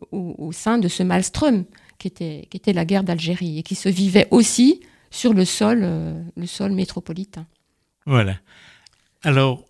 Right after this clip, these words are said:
Speaker 2: Florence, à un moment, je te,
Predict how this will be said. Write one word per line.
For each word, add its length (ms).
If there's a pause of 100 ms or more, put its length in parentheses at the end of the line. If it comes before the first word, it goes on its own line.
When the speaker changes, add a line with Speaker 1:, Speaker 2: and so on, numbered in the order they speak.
Speaker 2:
Florence, 920 (1120)
à 360
un 60
moment, 540
je 200
te, 720